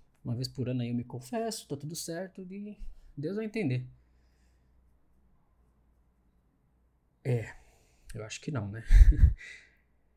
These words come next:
A obra nos dá esse caminho de poder entender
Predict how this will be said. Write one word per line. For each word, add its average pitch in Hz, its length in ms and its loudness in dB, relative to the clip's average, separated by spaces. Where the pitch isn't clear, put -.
A 117 160 -2
obra 131 240 -4
nos 120 200 -6
dá 120 180 -4
esse - 200 -6
caminho 113 440 -6
de 107 140 -12
poder 135 840 -6
entender 127 640 -6